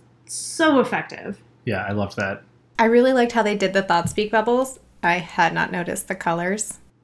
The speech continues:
Speaker 1: Oh, really? I loved it. So that's, that's interesting. I wonder if you just were able to follow because of, like, bubble placement or, like, who would have said what or 'cause you knew who said what 'cause you'd read it. Or
Speaker 2: Well,
Speaker 1: if it was
Speaker 2: it,
Speaker 1: just, like, a
Speaker 2: it is the kind of
Speaker 1: subconscious
Speaker 2: thing, yeah, it's the
Speaker 1: interpreting
Speaker 2: kind of
Speaker 1: the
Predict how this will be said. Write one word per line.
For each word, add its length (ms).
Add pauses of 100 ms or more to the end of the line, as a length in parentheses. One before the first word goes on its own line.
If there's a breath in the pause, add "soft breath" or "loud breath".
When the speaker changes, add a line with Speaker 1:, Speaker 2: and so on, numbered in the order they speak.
(100)
Speaker 1:
Oh, 380
really? 640 (160)
I 120
loved 320
it. 320 (440 loud breath)
So 140
that's, 280
that's 180
interesting. 460
I 100
wonder 320
if 220
you 80
just 220
were 100
able 260
to 80
follow 340
because 280
of, 120
like, 180
bubble 260
placement 500
or, 100
like, 200
who 160
would 140
have 100
said 220
what 280
or 100
'cause 180
you 80
knew 140
who 80
said 220
what 200
'cause 180
you'd 140
read 160
it. 220 (360 soft breath)
Or 220
Speaker 2:
Well, 140
Speaker 1:
if 80
it 60
was 100
Speaker 2:
it, 40
Speaker 1:
just, 140
like, 200
a 220
Speaker 2:
it 0
is 60
the 80
kind 100
of 40
Speaker 1:
subconscious 580
Speaker 2:
thing, 360
yeah, 260
it's 140
the 60
Speaker 1:
interpreting 20
Speaker 2:
kind 160
of 60
Speaker 1:
the 40